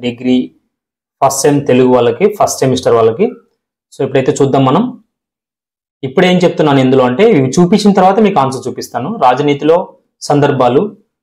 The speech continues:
గబ్బిలంలో సందర్భాలు అన్నమాట. ఈ సందర్భాలని నేను ఇప్పుడు మీకు ఆన్సర్స్‌తో ఎక్స్‌ప్లెయిన్ చేయబోతున్నాను. ఒకసారి చూద్దాం.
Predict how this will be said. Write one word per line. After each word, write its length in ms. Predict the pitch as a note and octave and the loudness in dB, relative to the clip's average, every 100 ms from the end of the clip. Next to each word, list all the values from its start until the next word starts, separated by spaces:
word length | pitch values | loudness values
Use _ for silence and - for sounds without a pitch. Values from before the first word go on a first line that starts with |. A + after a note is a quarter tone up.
| _ _ C3+ | _ _ -2
గబ్బిలంలో 580 | C#3 D3+ E3+ D#3+ F3 B3 | 0 2 2 2 0 0
సందర్భాలు 600 | - C3+ A#2+ G#2 G#2 A#2 | 0 0 0 -2 -2 -2
అన్నమాట. 280 | G#2 G2+ G2+ - - | -6 -14 -18 -14 -2
ఈ 140 | D3+ | 0
సందర్భాలని 640 | D3+ C#3+ B2+ A#2 A#2 C3+ G3 | 0 0 0 0 0 0 0
నేను 380 | - - - | -2 -8 -6
ఇప్పుడు 300 | C3+ - E3 | -6 0 2
మీకు 400 | A3 C3 C3 - | 2 0 -2 -4
ఆన్సర్స్‌తో 640 | C4+ C3 C3 - A#2 - A#3+ | -2 0 0 -2 -4 -2 -4
ఎక్స్‌ప్లెయిన్ 400 | - - A#2+ A2 | -4 -4 -4 -2
చేయబోతున్నాను. 420 | G#2 G#2+ A2+ E3 | -4 -6 -10 -12
ఒకసారి 320 | - G#2+ - | -10 -14 -10
చూద్దాం. 300 | A2+ F#3 A3 | -4 -4 -4